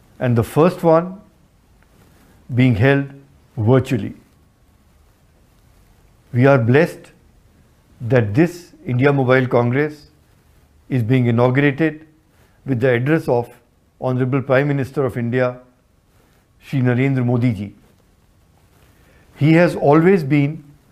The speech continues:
a source of inspiration and encouragement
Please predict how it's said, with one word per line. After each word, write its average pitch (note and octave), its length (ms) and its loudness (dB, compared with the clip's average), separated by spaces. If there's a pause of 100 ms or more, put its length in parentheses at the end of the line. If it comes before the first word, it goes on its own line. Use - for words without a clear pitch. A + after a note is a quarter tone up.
(100)
a B2 80 -6
source D3 320 0
of B2+ 100 -2
inspiration C#3 760 -2 (520)
and E3+ 240 0
encouragement C3+ 640 -2